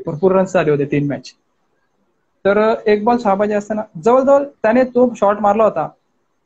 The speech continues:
ऑफ साइड, long ऑफला, फक्त एक इंचासाठी six कमी झाला.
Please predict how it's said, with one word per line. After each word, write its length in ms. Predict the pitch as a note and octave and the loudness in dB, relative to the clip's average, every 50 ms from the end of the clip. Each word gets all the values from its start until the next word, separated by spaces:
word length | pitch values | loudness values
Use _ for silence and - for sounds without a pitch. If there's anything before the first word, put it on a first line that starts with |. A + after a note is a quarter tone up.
| _ _ _ - | _ _ _ -2
ऑफ 200 | F#3 G3+ G3+ G3+ | -2 -2 -2 -2
साइड, 220 | - F3+ D3 C3+ D3 | -4 -4 -4 -4 -4
long 260 | D#3+ F#3 F#3+ F#3+ F3+ | -2 0 0 0 0
ऑफला, 260 | F#3+ F#3 F3+ C#3 B2 - - _ _ _ _ _ _ _ _ _ _ _ _ _ _ _ _ _ _ _ - | -2 -2 -2 -4 -10 -10 -12 _ _ _ _ _ _ _ _ _ _ _ _ _ _ _ _ _ _ _ -8
फक्त 280 | A3 A#3 - _ - C4 A#3+ - - | -8 -8 -6 _ -4 -4 -2 0 2
एक 300 | A3+ A#3 B3 A#3+ - - | 2 2 2 0 -4 -6
इंचासाठी 720 | - G#3 G3+ F#3+ - A3 G#3+ G#3 G3+ E3 D3+ E3 F3+ B3 A#3+ | -4 -4 -4 -2 0 -2 0 0 0 -2 -2 -4 -10 -12 -12
six 380 | - - F3+ E3+ - - - _ _ _ _ _ - | -6 -6 -6 -6 -6 -16 -20 _ _ _ _ _ -4
कमी 200 | F3 E3+ E3+ E3 | -2 -2 0 0
झाला. 220 | D3+ A2+ F#2 - | 0 -2 -2 -6